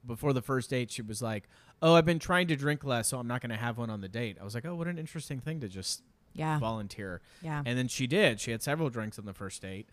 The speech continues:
Speaker 2: Mm.
Speaker 1: And then, um, and then we had fun. We were, you know, we dated for almost, like, two months. We went out a
Speaker 2: Oh,
Speaker 1: bunch
Speaker 2: wow.
Speaker 1: of times. We, you know,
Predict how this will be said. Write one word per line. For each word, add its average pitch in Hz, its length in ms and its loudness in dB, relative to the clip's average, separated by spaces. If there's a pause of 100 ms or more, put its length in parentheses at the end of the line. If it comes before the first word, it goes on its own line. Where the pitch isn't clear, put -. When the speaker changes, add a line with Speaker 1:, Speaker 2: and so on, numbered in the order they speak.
(140)
Speaker 2:
Mm. 180 240 0
Speaker 1:
And 123 200 0
then, 127 440 2
um, 107 600 -2 (540)
and 131 120 -2
then 151 140 2
we 151 120 4
had 208 260 0 (160)
fun. 175 360 2
We 113 140 -2
were, 160 120 0 (140)
you 139 160 -6
know, 170 100 -2
we 135 140 -4
dated 147 480 -2
for 143 160 -4
almost, 127 300 -4
like, 123 120 -2 (120)
two - 160 -6
months. 143 260 -6
We 123 80 -6
went 123 160 -2
out 131 80 0
a 202 60 2
Speaker 2:
Oh, 208 60 4
Speaker 1:
bunch 220 160 6
Speaker 2:
wow. 190 60 6
Speaker 1:
of 175 80 4
times. 147 380 -2
We, 120 180 -8
you 135 140 -8
know, 110 180 -6